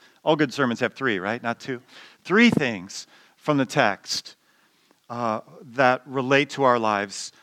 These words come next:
And just, I'll give you a forewarning here, or foreshadowing of what they are. So we have the power of the Holy Spirit, we have music, and we have unnamed servants. Those are the three, uh, implications,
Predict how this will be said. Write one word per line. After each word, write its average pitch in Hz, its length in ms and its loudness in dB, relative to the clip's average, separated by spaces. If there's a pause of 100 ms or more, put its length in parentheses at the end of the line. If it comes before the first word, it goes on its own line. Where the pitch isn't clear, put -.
(120)
And 117 140 -6
just, 139 180 0
I'll 135 80 2
give 143 180 -2
you 160 100 4
a 147 40 -2
forewarning 120 640 0
here, 113 300 2
or 101 40 -6
foreshadowing 110 680 0
of 101 100 -6
what 120 160 -2
they 123 100 0
are. 98 220 0
So 107 260 -8 (320)
we 127 80 2
have 107 80 2
the 104 60 -8
power 151 420 4
of 185 120 0
the 190 100 2
Holy 180 180 2
Spirit, 104 500 -8 (520)
we 120 140 -2
have 123 120 2
music, 123 800 -2 (480)
and 113 160 -4
we 113 80 0
have 120 240 0
unnamed 117 480 0
servants. 90 520 -6
Those 139 280 -2
are 180 40 0
the 165 120 -6
three, 127 460 -2 (600)
uh, 110 220 -4
implications, 113 960 -6